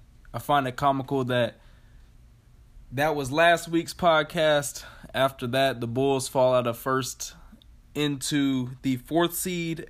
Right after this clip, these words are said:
as of Saturday night while I'm recording this. The Heat, however, like I said, you gotta give props to the Heat. They played three, four of the top teams in the East,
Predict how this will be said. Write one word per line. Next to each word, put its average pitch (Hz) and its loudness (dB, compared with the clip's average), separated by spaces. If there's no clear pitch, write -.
as 131 2
of 123 -2
Saturday 131 0
night 131 2
while 120 0
I'm 113 -2
recording 147 0
this. 147 -4
The 127 -2
Heat, 208 -4
however, 135 0
like 143 0
I 147 4
said, 143 -2
you 139 -2
gotta 151 2
give 147 -6
props 156 -2
to 147 -8
the 135 -2
Heat. 156 -6
They 131 -4
played 135 -2
three, 196 -2
four 214 2
of 185 -2
the 165 -4
top - 0
teams 156 -6
in 160 -4
the 143 -2
East, 156 -6